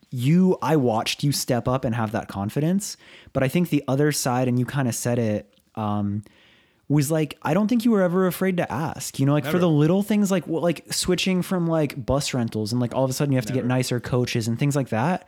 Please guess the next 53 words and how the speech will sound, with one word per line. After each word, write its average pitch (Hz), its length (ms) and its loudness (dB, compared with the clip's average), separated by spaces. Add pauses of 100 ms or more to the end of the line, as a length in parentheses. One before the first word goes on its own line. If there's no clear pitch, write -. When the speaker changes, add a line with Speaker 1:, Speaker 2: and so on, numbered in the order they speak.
(400)
Speaker 1:
You 147 200 2
had 185 200 2
made 156 320 2
so 180 380 0
many 202 240 2
friends 170 420 -2
off 123 280 -4
of 175 160 0
your 175 160 2
goodwill 131 760 0 (260)
and 165 140 4
you 185 80 6
were 196 80 4
never 190 240 4
afraid 202 280 0
to - 140 -2
ask. 147 460 -2
So 175 220 2
anything 190 340 2
that 175 100 0
you 143 120 2
didn't 160 340 2
know, 135 380 2
it 151 80 0
was 156 160 0
just 160 180 -2
this 165 140 -4
very 147 360 2
chill 165 480 2
question 156 540 -2
of 123 140 0
being 135 180 2
like, 135 260 0 (440)
"Yo, 160 240 4
like, 123 180 0
I 127 80 0
need 131 140 2
a 131 40 2
this 131 240 0
or 123 120 0
a 120 60 2
that." 123 420 0 (180)
And 120 160 -2
that 104 80 -2
was 113 120 -4
so 117 140 0
sick. 104 380 -4 (840)
But 160 100 2
yeah, 143 120 2
so 123 260 0 (240)
Capital 151 340 0
Cities 165 340 0
starts, - 560 -2